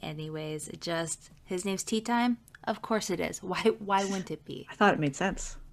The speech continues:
Speaker 1: Yeah. <laughs> So yeah, he's controlling all the children in the world with the teeth.
Speaker 2: Um, so then Susan is trying to, yeah, he's, she's trying to figure out the, the mystery of,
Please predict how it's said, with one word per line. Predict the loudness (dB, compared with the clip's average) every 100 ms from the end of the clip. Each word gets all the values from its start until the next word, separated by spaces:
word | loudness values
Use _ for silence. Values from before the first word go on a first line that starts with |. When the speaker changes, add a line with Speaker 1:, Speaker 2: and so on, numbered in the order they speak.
| -20 -2
Speaker 1:
Yeah. | 6 8 8 6 -4 6
<laughs> | 6 6 -14 -16 -12 -10 -10 -4
So | -2 -2 -4 -2
yeah, | 8 10 10
he's | 8 4
controlling | 4 2 2 4 6 4 6
all | 8 8
the | 6
children | 0 0 0 2 0 0
in | 0 2 0 -4 -14 -10
the | -2 4 6
world | 8 8 8 6 4 -2 -14 -20 -20
with | -2 0 2
the | 0
teeth. | -4 -6 -8 -20 -20 -20 _ -8
Speaker 2:
Um, | 6 10 12 10 8
so | 6 8
then | 10 12 12 12 10 10 8 6 2 _ _ 4
Susan | 10 12 12 10 8 8 10 10 10
is | 8
trying | 8 6 6
to, | 4 6 8 8
yeah, | 6 6
he's, | 6 6
she's | 6 10
trying | 10 8
to |
figure | 4 4 4
out | 2 4
the, | 4 4 2 -4 0
the | 0
mystery | 0 0 0 0 2
of, | 2 0 -10